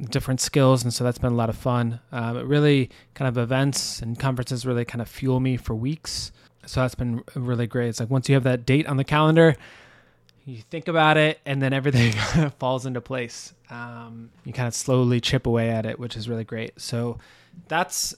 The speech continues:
uh, s-, some updates on my side. Uh, everything's going really well. Um, and I also try to share kind of, like, monthly updates, monthly kind of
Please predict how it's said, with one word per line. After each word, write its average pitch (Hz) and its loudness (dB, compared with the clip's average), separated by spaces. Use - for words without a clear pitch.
uh, 147 4
s-, - -2
some 175 4
updates 156 2
on 139 -2
my 143 4
side. 139 4
Uh, 131 -4
everything's 147 4
going 131 2
really 123 2
well. 131 2
Um, 113 -4
and 131 -4
I 135 2
also 165 2
try 180 2
to 156 4
share 135 2
kind 135 -2
of, 120 -2
like, 120 -4
monthly 135 2
updates, - -2
monthly 127 0
kind 123 -6
of - -10